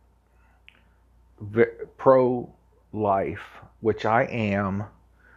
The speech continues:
but just because Doctor Acton is pro-abortion doesn't mean she doesn't know what she's talking about with this virus.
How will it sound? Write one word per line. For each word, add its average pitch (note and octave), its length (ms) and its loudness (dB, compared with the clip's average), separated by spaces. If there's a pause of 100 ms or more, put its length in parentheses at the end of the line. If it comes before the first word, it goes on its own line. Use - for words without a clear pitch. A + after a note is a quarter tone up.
(340)
but - 460 0
just C#3+ 260 0
because D3 320 -2
Doctor A#2+ 420 4
Acton A2 520 -2
is G2+ 200 -6
pro-abortion G#2 1160 -2 (680)
doesn't C3+ 340 4
mean A#2+ 240 -4
she - 200 -4
doesn't G#2+ 220 0
know G#2 100 -4
what G2 140 -4
she's - 160 -18
talking G#2 420 2
about F2 580 -2
with G2+ 220 -6
this F2 200 -6
virus. F2 680 0